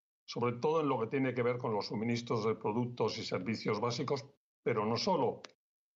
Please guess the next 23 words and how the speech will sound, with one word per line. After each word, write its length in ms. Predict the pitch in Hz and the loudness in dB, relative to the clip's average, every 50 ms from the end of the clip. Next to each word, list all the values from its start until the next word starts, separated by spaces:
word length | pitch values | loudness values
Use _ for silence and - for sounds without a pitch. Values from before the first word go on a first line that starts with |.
| _ _ _ _ _ _ _ _ _ _ | _ _ _ _ _ _ _ _ _ _
Definitivamente 840 | 127 131 123 170 151 147 143 202 190 185 180 180 180 175 - 175 160 | -2 -2 0 0 0 0 2 4 4 4 4 2 2 0 0 0 2
no 180 | 156 160 156 | 2 0 0
queremos 400 | - 151 135 139 143 143 135 113 | 0 0 2 2 2 2 0 0
depender 460 | 120 123 - 123 113 117 117 135 139 - | 0 0 0 2 0 2 2 0 0 2
de 120 | 135 120 | 0 -2
países 520 | - - 107 110 120 117 - - 131 123 | 0 0 0 0 0 0 0 -2 -2 -2
con 220 | - - 127 110 107 | 0 0 0 0 0
planteamientos 920 | - 110 107 104 - 117 104 120 123 120 117 120 135 120 120 110 - - | 0 0 -2 0 0 0 0 2 0 0 0 2 2 2 2 2 0 -2
antidemocráticos 1300 | 120 104 - 117 107 120 143 139 123 107 - - 139 127 - - 123 - - - 113 117 - - - _ _ _ _ _ _ _ _ _ _ _ _ | -4 -4 -2 -2 0 0 2 2 0 0 0 0 -2 -2 0 -4 -6 -6 -2 0 0 0 -2 -4 -10 _ _ _ _ _ _ _ _ _ _ _ _
que 120 | - - | -2 0
en 80 | 123 135 | 0 2
un 80 | 156 151 | 2 2
momento 400 | 160 147 147 143 120 - 135 139 | 2 2 2 0 0 0 2 2
dado 480 | 147 143 127 113 113 117 117 - - _ _ _ _ _ _ _ _ _ | 2 2 4 2 2 0 0 -6 -14 _ _ _ _ _ _ _ _ _
se 220 | - - - - | -16 -12 -10 -8
salten 560 | 117 - - 139 135 131 120 - 139 123 123 113 | -8 -4 -2 -2 -2 -2 -2 -2 -2 -2 0 0
la 220 | 110 110 107 107 | 0 0 0 0
legalidad 560 | 107 107 98 101 101 104 107 117 123 123 123 | -2 -2 -2 -2 -2 -2 -2 -2 -2 -2 -2
internacional 760 | 143 123 120 123 110 110 107 107 - 135 113 113 127 123 117 | -4 -4 -2 -2 -2 -2 -2 -4 -4 -2 -2 0 0 -2 -2
consensuada 920 | - 123 110 107 - - 98 92 - - 127 123 127 123 107 101 98 - - | -2 -4 -4 -4 -6 -8 -8 -8 -6 -2 0 0 2 2 2 0 -2 -2 -2
por 180 | 113 101 107 | -4 -4 -2
las 260 | 101 98 101 98 - - | -2 -2 -2 -4 -4 -4
democracias 840 | 170 151 127 120 - - 127 120 - - 117 107 110 107 - - | -4 -4 -2 -2 -2 -2 -2 -2 -2 -2 0 0 0 0 -4 -10